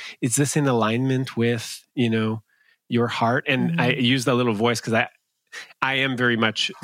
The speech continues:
Speaker 1: a bit of a hippie
Speaker 2: <laughs>
Speaker 1: and I can play in a, a lot of different communities, but I, I like the message. Is this in,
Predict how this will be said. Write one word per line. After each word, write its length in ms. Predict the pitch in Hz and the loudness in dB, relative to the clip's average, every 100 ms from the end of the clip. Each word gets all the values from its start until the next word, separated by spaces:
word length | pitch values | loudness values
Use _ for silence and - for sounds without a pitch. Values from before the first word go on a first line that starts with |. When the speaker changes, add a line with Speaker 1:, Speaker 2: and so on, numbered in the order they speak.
| 165 | -2
Speaker 1:
a 80 | 123 | -2
bit 200 | 101 117 | 2 0
of 100 | 107 | 2
a 60 | 101 | 0
hippie 460 | 110 107 120 123 - | -2 0 2 2 0
Speaker 2:
<laughs> 360 | - - - | -6 -6 -4
Speaker 1:
and 160 | 127 123 | 0 2
I 80 | 113 | 2
can 160 | 117 104 | -2 -2
play 220 | 143 131 | 0 2
in 80 | 120 | 0
a, 60 | |
a 160 | 117 123 | 0 2
lot 160 | 117 | 2
of 60 | 113 | 2
different 300 | 110 120 107 | -2 -2 -4
communities, 420 | - 117 123 110 | 0 2 2 0
but 160 | - 123 | 0 0
I, 140 | 120 131 | 0 2
I 80 | 131 | 2
like 280 | 127 139 143 | 2 0 0
the 100 | 131 | 0
message. 420 | 120 156 - 101 - | 2 2 0 -4 0
Is 200 | 110 110 | 0 2
this 200 | 139 - | -2 0
in, 200 | 135 | -2